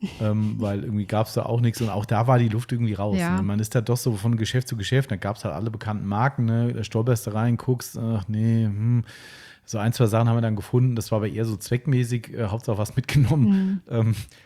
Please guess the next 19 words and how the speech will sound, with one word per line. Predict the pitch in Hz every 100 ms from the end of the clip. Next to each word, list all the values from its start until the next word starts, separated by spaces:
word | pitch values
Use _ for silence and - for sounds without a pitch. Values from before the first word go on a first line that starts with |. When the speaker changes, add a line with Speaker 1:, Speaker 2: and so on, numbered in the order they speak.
| _
Speaker 1:
war | 95 104
halt | 131
so, | - 127 127
aber | 107 107
wir | 101
haben | 101
ein |
bisschen | 107 101
Zeit | - 104
überbrückt, | 120 107 110 110
aber | 101
es | 92
war | 92 87
einfach | 98 90
so, | 98
wir | 95
waren | 85 92
einfach | 90 85 -
fertig, | - 76 71 -